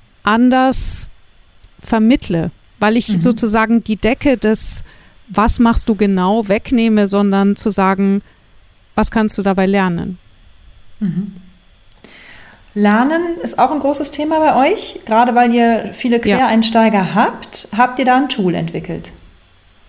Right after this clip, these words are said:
Speaker 1: Ja, wir haben gemerkt, dass unsere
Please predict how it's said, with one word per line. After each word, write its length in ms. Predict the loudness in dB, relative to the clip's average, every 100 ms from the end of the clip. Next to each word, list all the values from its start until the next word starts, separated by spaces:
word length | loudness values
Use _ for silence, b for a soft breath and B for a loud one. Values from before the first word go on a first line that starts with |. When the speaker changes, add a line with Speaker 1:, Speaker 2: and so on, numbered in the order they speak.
| B B B B B -4
Speaker 1:
Ja, 300 | 0 0 -2 -2
wir 120 | 0
haben 140 | 2
gemerkt, 400 | 2 2 2 0
dass 140 | -2 -2
unsere 640 | 0 2 2 2 2 0